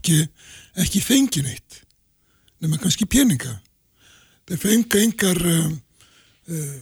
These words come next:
skuldbindingar um hvað ætti að gera. Jú, þeir fengu svo meiri fjárframlög en,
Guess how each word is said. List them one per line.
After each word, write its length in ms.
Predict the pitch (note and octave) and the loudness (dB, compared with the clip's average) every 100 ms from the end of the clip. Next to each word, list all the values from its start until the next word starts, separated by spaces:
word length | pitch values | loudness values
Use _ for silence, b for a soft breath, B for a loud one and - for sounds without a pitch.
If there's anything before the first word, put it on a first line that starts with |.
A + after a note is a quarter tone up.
| B2 B2 | -20 -14
skuldbindingar 880 | - - A3+ B3+ - G#3+ F3+ F3 F#3 | -6 0 2 2 0 0 0 0 0
um 120 | F#3+ | 0
hvað 220 | G3+ F#3 | -2 -4
ætti 140 | - | -4
að 60 | F#3 | -2
gera. 220 | C4 A3 | 0 2
Jú, 200 | D#3 F3+ | 2 2
þeir 180 | - A#3 | 0 -2
fengu 360 | A3 G3+ - D#3+ | 0 0 -2 -4
svo 320 | F#3+ F3+ D#3+ D3 | -2 -4 -6 -2
meiri 340 | F#3+ F3+ F3 | 2 2 2
fjárframlög 640 | F3 F#3+ - F3+ E3+ A#3 | -2 -4 -4 -4 -2 0
en, 220 | F#3+ F3+ | 2 0